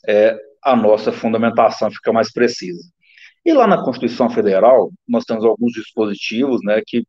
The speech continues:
podem nos auxiliar, é, pra poder fundamentar essa live de hoje, né, esse vídeo de hoje.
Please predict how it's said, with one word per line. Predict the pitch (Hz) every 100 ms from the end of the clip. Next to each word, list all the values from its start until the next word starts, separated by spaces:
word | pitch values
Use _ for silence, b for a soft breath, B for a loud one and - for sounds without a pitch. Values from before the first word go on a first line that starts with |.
| _ -
podem | 110 113
nos | 117 110
auxiliar, | 113 - 127 104 98 107 - b b b -
é, | 104 107
pra | - 120
poder | 117 120
fundamentar | 120 135 131 139 131 113 110 147 127 87 _ _ _
essa | 107 101 104
live | 95 92 95 101
de | 113
hoje, | 110 90 -
né, | 98 95
esse | - 95
vídeo | 101 113
de | 233
hoje. | 95 113